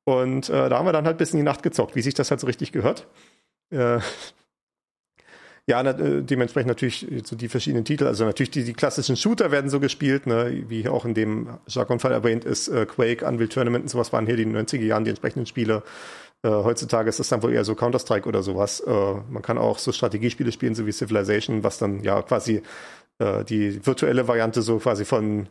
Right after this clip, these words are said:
von so Welt-, von so Brettspielen auf der, auf der Weltniveau ist. Weltniveau sowas wie Risiko oder sowas, äh,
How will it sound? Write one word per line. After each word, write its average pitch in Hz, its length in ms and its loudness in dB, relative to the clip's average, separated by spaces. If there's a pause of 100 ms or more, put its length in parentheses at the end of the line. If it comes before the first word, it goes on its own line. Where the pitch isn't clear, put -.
(100)
von 117 240 0
so 107 400 2 (340)
Welt-, 120 300 0 (140)
von 113 180 0
so 110 80 2
Brettspielen 120 460 0
auf 113 100 0
der, 104 500 2
auf - 140 -10
der 104 140 0
Weltniveau 110 500 2
ist. - 240 -2 (160)
Weltniveau 110 360 0
sowas 101 220 -2
wie 120 60 -2
Risiko 110 380 -2
oder 104 140 2
sowas, 101 360 0
äh, 98 320 0